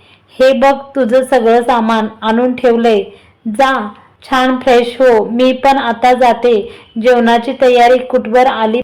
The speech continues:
पाहायला हवं. अक्काला वेळेवर लागतं जेवण,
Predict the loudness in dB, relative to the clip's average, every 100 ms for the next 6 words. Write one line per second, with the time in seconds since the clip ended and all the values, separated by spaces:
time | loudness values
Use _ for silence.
0 | 0 0 2 0 2 0 2 2 2 2
1 | -2 -18 -20 -8 -8 -2 0 2 2 2
2 | 2 2 2 2 2 0 -2 -4 0 0
3 | 0 0